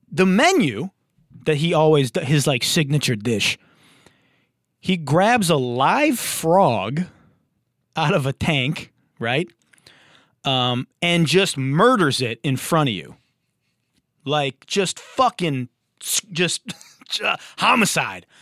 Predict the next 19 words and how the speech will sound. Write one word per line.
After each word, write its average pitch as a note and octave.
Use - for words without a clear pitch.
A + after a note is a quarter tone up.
on D#3
the C#3+
frog A#2+
in C#3+
front A2
of D#2
you. B1+
Then F3
he F#3
takes G3
out F#3+
the A2+
heart G#3
of G2
the G2
frog, D#2+
like A2+
fucking, B2
gah, D3